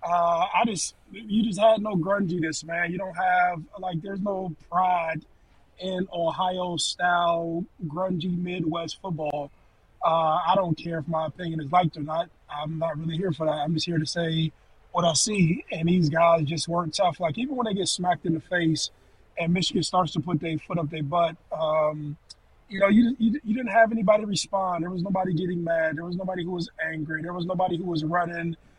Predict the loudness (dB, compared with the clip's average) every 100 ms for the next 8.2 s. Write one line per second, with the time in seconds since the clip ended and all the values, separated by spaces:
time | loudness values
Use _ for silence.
0 | _ 2 6 6 2 -8 -12 -8 -4 -2
1 | -4 -4 -6 -4 -2 -2 -2 -8 -8 -4
2 | -2 -2 -4 -6 -6 -4 -4 -2 -2 -2
3 | -2 0 0 0 -4 -4 0 0 0 -4
4 | _ _ _ _ -2 0 2 2 2 0
5 | -2 -2 -2 0 -2 -2 -4 -4 0 2
6 | 4 2 0 -2 0 4 4 2 -2 -2
7 | -2 -4 -4 -4 -6 -10 -6 0 0 0
8 | -4 -8